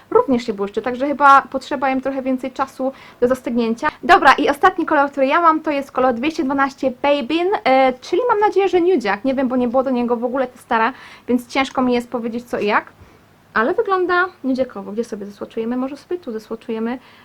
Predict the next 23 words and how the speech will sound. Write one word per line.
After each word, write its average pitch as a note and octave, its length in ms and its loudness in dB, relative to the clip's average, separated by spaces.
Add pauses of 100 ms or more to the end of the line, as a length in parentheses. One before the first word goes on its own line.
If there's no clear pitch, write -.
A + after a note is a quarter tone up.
(100)
Bardzo, C#4 920 4 (140)
a A3+ 60 -14
czy - 140 -12
bardzo, G3 380 -12
ten G#3+ 220 -12
bardzo A3+ 340 -8
to A3 160 -10
nie A3+ 360 -10
było F#3+ 200 -8
potrzebne, G3+ 440 -10
to G3 80 -12
słowo G3+ 240 -10
tutaj. C4+ 260 -8
E, F4 40 -10 (300)
ale A4 420 2
ciepły, G#4+ 400 0 (300)
stosunkowo D#4+ 540 -6
chłodny D4+ 380 -2
nudziak. C#4 340 -4
Jeszcze C4 200 -10
pokażę B3 300 -8
na B3 100 -2
Insta, B3+ 420 -4